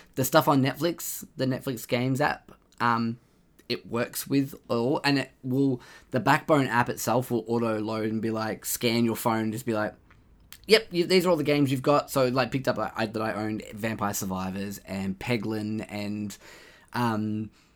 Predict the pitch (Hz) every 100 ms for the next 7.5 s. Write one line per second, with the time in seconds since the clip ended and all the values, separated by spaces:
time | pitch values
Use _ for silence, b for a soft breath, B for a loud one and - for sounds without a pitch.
0 | b _ - 117 117 110 123 127 123 127
1 | 120 117 101 113 98 - 110 110 123 -
2 | 113 107 107 104 101 - 117 113 104 98
3 | - 151 151 151 - 104 101 101 101 104
4 | - - 104 101 98 98 98 98 98 -
5 | _ _ _ _ - - 135 120 113 -
6 | 147 143 151 147 143 143 135 127 131 127
7 | 113 127 131 131